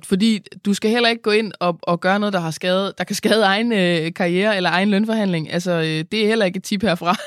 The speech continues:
<laughs> Det handler sgu om at, øh, at hæve barren og ikke, øh, sænke den for andre, ikke? Øhm, så,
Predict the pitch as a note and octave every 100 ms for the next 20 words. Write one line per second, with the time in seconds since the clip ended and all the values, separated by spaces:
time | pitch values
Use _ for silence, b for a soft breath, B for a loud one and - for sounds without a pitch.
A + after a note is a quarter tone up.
0 | - - A#3 F#3+ C4+ A#3 G#3 G3 - G3
1 | G3+ B3 B3 A#3 A3+ F3+ E3+ E3 D#3+ D#3
2 | D#3 D#3 D#3+ b b b b F3 E3+ G#3
3 | G3+ A#3+ C4 - F#3+ G#3+ A3 F3+ A3+ G3
4 | E3 - F#3+ A3+ G3+ F3 D3+ G#3 G3+ E3+
5 | G3 - - F3 E3 D#3 D3+ D3 C#3+ D#3+